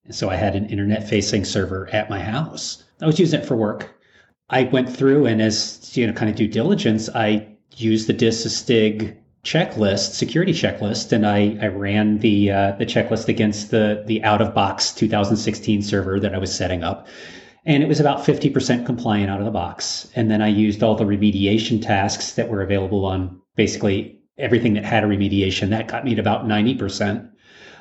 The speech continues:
Uh, and then I went through and manually changed all the settings to get myself to be a hundred percent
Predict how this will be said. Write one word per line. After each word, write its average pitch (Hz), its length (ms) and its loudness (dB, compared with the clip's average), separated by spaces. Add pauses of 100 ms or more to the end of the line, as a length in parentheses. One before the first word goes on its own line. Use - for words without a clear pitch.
Uh, 117 200 4
and 127 120 4
then 120 120 4
I 123 60 4
went 123 200 2
through 123 180 2
and 104 120 4
manually 107 640 4
changed 110 540 2
all 131 200 4
the 131 120 2
settings 101 420 0
to 117 80 2
get 123 160 -4
myself 110 440 0
to 120 80 0
be 107 160 4
a 98 60 0
hundred 113 280 -4
percent 117 520 0